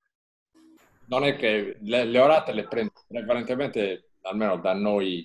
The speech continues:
giù in provincia di Cagliari, per esempio, prevalentemente di giorno e non solo. Quindi, con mare calmo, eh.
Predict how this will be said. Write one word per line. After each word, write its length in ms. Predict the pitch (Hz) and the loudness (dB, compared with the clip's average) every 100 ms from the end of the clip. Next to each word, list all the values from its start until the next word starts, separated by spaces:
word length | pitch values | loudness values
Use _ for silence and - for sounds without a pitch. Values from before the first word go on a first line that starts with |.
| - | -12
giù 120 | 92 | -16
in 180 | 87 87 | -16 -16
provincia 340 | - 95 104 92 | -10 -8 -8 -10
di 120 | 120 | -8
Cagliari, 400 | - 107 101 90 | -2 0 0 -6
per 80 | - | -8
esempio, 300 | 92 110 - | -6 -6 -8
prevalentemente 680 | - 104 95 98 104 110 87 | -14 -8 -8 -6 -8 -8 -12
di 140 | - - | -18 -8
giorno 600 | 110 104 82 - 82 - | 0 2 2 -2 -10 -10
e 100 | 104 | -10
non 220 | 92 87 | -8 -8
solo. 340 | 85 - 85 80 _ _ _ _ _ _ _ _ _ - - _ _ _ _ _ | -10 -16 -18 -18 _ _ _ _ _ _ _ _ _ -20 -20 _ _ _ _ _
Quindi, 540 | 147 156 127 117 110 - | 0 2 0 -6 -12 -10
con 140 | 104 | -10
mare 240 | 92 92 - | -4 -6 -4
calmo, 500 | 80 - - 98 | -4 -6 -6 -2
eh. 80 | 107 | -2